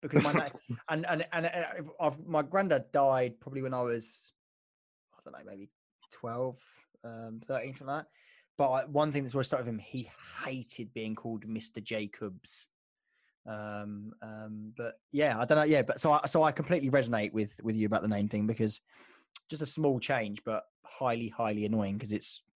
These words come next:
Speaker 1: quite simply not your name. So what, what other bugbears have you got?
Speaker 2: Oh,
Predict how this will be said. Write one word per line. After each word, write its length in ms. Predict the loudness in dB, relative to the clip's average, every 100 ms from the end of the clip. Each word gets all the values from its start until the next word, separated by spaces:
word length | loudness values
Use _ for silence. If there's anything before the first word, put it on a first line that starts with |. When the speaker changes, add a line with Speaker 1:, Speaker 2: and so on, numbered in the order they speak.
| _ -4
Speaker 1:
quite 160 | -4
simply 200 | -2 -2
not 120 | 0
your 120 | 0 -4
name. 100 | -4 -12
So 120 | 0 6
what, 260 | 6 4
what 180 | 4 4
other 160 | 6 4
bugbears 420 | 4 2 0 0
have 80 | -4
you 80 | -8
got? 240 | -6 -8 -10 _ _ _ _ _ _ _ _ _ _ _ _ _ -4 0
Speaker 2:
Oh, 220 | 0